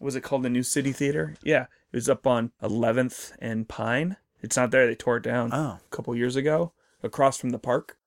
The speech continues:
Speaker 1: the baseball field. So you know where Neumos is.
Speaker 2: Mm-hmm.
Speaker 1: And then if you were to walk north on eleventh, and then you get to
Speaker 2: I had no idea there was anything up there.
Speaker 1: Yeah, it, I think it was the only show ever gone there.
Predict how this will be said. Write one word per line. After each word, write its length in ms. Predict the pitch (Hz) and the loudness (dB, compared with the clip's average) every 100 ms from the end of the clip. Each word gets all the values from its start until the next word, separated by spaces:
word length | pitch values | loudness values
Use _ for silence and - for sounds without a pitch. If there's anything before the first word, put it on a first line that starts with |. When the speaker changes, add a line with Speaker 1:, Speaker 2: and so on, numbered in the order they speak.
| _ | _
Speaker 1:
the 180 | 110 107 | 0 2
baseball 360 | 113 107 123 | 2 2 0
field. 340 | 120 139 143 156 _ _ _ _ _ _ _ | 2 2 2 0 _ _ _ _ _ _ _
So 140 | - 131 | 0 2
you 100 | 131 | 4
know 120 | 143 | 6
where 100 | 139 | 4
Neumos 420 | 131 123 113 110 | 4 2 0 -2
is. 300 | 113 117 - _ 113 | -6 -8 -12 _ -12
Speaker 2:
Mm-hmm. 260 | 107 117 202 _ - | -10 -10 -12 _ -6
Speaker 1:
And 200 | 113 113 | -2 0
then 280 | 113 113 | 0 -2
if 220 | - 120 123 | -4 -4 -4
you 80 | |
were 140 | 113 110 | -2 -4
to 180 | - 110 | -2 -2
walk 600 | 107 110 120 117 - - _ _ _ _ - | -2 -2 -2 -4 -10 -20 _ _ _ _ -12
north 720 | 160 117 117 131 - - - _ _ _ - | -6 -2 2 2 -2 -14 -20 _ _ _ -8
on 100 | 120 | -4
eleventh, 600 | 117 117 120 185 - - _ - | -2 0 0 -2 -6 -20 _ -6
and 200 | 120 120 | -4 -2
then 160 | 117 | -2
you 60 | 110 | -2
get 340 | 120 120 113 - | 0 0 0 -6
to 440 | - 127 120 120 | -6 -4 -2 2
Speaker 2:
I 120 | 117 | 2
had 160 | 113 120 | 0 -4
no 160 | 123 123 | -4 -4
idea 220 | 117 117 | -2 0
there 80 | 107 | 0
was 120 | 104 | -2
anything 240 | 101 104 | -6 -10
up 100 | 98 | -10
there. 220 | 104 98 - _ _ - | -10 -12 -14 _ _ -2
Speaker 1:
Yeah, 220 | 139 117 | 0 0
it, 180 | - 139 | 2 2
I 120 | 147 135 | 2 0
think 240 | 156 160 | -2 -4
it 40 | |
was 120 | 170 127 | -4 -2
the 120 | 117 | 0
only 220 | 131 131 | 2 2
show 200 | - 131 | 2 2
ever 280 | 120 127 196 | 2 0 0
gone 320 | 131 135 143 | 0 0 2
there. 320 | 120 117 120 | -2 -4 -8